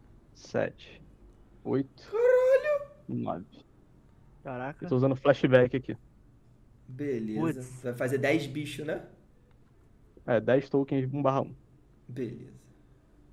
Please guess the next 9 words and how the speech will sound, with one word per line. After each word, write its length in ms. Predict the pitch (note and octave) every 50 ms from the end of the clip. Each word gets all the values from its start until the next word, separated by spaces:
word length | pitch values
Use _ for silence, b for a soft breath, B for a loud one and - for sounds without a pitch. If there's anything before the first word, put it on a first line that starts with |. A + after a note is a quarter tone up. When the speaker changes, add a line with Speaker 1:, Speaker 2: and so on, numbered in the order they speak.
| - _ B B B B B B -
Speaker 2:
Cara, 180 | - D3+ D3 D3
isso, 300 | C#3+ C3 - - - D3
isso 200 | C#3 - - -
tinha 140 | - D3
que 60 | - -
ter 80 | E3
entrado 260 | D#3+ D#3+ D#3+ E3 E3+
virado, 380 | F3 G3 D#3 B2+ B2 B2+ C3 C#3
né? 120 | C3+ C#3+